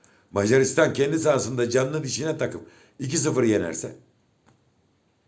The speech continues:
iki bir, iki bir yenerse maç uzatmaya gider. Ne olacağı belli değil. Yani arkadaşlar bu maçlar iki ayaklı maçlar. O yüzden ben sizlere diyorum ki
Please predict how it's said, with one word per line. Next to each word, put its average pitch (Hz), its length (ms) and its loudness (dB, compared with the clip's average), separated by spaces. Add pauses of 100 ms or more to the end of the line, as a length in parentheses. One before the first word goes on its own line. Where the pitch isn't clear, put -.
(960)
iki 139 300 2
bir, 180 300 6
iki 156 260 -2
bir 170 140 4
yenerse 151 360 4
maç 143 220 0
uzatmaya 127 440 0
gider. 104 260 -4 (340)
Ne 113 60 -2
olacağı 117 380 4
belli 78 220 -2
değil. 104 220 -8 (500)
Yani 147 180 4
arkadaşlar 151 500 2
bu 131 80 0
maçlar 147 300 0
iki 143 200 2
ayaklı 127 300 2
maçlar. - 460 -14 (1160)
O 170 140 6
yüzden 120 500 2 (640)
ben 127 280 2
sizlere 156 480 4
diyorum 190 300 6
ki - 240 -8